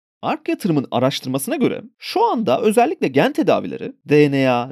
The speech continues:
R N A sekanslama taraflarında şirketlerin bugünkü sekiz yüz yirmi milyar dolar civarındaki büyüklüğünün iki bin otuzlara gelindiğinde dört buçuk trilyon dolara çıkacağı tahmin ediliyor.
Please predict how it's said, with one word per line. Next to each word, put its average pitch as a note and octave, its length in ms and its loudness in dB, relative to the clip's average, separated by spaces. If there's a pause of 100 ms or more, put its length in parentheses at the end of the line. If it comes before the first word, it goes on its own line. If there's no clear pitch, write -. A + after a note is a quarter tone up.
R C#3+ 180 4
N C#3+ 140 2
A F3 100 4
sekanslama D#3 720 -2
taraflarında B2+ 840 -4
şirketlerin B3 800 -2
bugünkü A#3 440 0
sekiz F3+ 400 -6
yüz G3+ 140 -6
yirmi E3+ 260 -2
milyar F#3 420 2
dolar C3+ 260 4
civarındaki A2 600 -2
büyüklüğünün C#3+ 640 -2 (100)
iki - 260 -4
bin A#3 80 0
otuzlara G#3+ 500 -2
gelindiğinde C3+ 880 -2
dört E3+ 320 0
buçuk - 260 -14
trilyon C#3+ 460 0
dolara A2+ 260 2
çıkacağı G#2 360 -6
tahmin F#2+ 280 -14
ediliyor. E2+ 340 -14